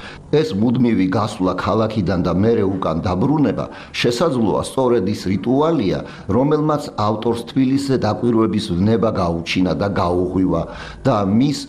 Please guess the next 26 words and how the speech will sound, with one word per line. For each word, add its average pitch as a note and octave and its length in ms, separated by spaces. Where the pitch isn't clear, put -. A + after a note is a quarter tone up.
ერთ-ერთ C#3+ 440
ყველაზე B2+ 560
გულანთებულ B2 760
მცველადაც G#2+ 640
აქცია. - 580
როგორ D3+ 400
იწერებოდა B2+ 680
ეს G#2 220
წიგნი, G2+ 400
როგორ A2+ 300
შეიკრა, G#2 560
მაინც C#3 380
რა A2 260
არის C3 240
მისი A2+ 340
მთავარი G#2+ 560
ხაზი, F#2 520
ამაზე G#2+ 420
საუბარი C3 640
ამჯერად A2+ 580
უშუალოდ A#2+ 640
ავტორს B2 520
ვთხოვე. D#2+ 520
მოусმინოთ C#3 760
დათო A#2 400
ქარდავას. C#2 640